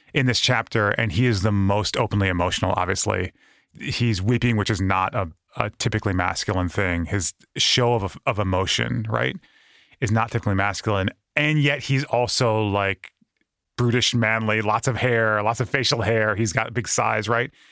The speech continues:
And later on, he reacts with s-, kind of stern force to the Dursleys in a really, ma-, right? And so, like, the Hagrid that the Dur-, this is interesting because the Hagrid that the Dursleys see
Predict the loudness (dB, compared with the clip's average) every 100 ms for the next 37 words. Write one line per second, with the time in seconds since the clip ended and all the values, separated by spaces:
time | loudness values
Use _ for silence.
0 | -4 0 2 4 4 4 4 2 0 0
1 | -2 -4 -2 0 0 -2 -4 -8 _ _
2 | _ _ _ 0 0 2 -2 -2 -8 -4
3 | -2 0 0 0 2 2 2 0 -4 _
4 | _ _ _ -4 0 0 2 0 -4 -2
5 | -2 2 2 0 0 0 -2 -2 -2 0
6 | 2 2 2 2 0 0 0 2 0 -2
7 | -10 -20 -20 -20 -16 -4 -2 2 2 2
8 | 2 2 0 0 0 0 2 2 0 0
9 | 0 0 0 0 0 0 0 0 0 -2
10 | 0 0 0 -2 0 0 0 0 -2 -4